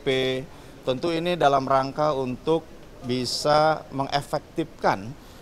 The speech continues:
subsidi B B M ini sampai kepada masyarakat yang tentu, eh, tepat sasaran gitu. Supaya juga tidak kemana-mana yang pada akhirnya, eh, subsidi betul-betul, eh, bisa efektif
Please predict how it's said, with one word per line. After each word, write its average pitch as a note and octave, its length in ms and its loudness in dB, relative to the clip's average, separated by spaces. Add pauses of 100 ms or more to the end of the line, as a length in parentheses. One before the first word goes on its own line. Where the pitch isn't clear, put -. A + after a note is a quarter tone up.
subsidi C3 640 -4
B B2 160 0
B A#2+ 160 2
M A#2 240 -2
ini C#3+ 560 -4
sampai C3 320 0
kepada B2+ 560 0 (400)
masyarakat A#2 640 -2
yang A#2 240 -2 (160)
tentu, B2 480 -6 (240)
eh, G2+ 240 -4 (160)
tepat B2+ 240 2
sasaran A2 480 -2
gitu. E2 160 -14 (480)
Supaya A#2 480 2
juga A#2 320 2
tidak A2 320 -2
kemana-mana A2 720 -2
yang C#3 80 0
pada A#2 240 0
akhirnya, A#2 480 0 (560)
eh, G2 320 -2
subsidi A#2 480 -2
betul-betul, C#3 720 0 (320)
eh, G#2+ 80 -4
bisa A2+ 240 -4
efektif D3 320 -2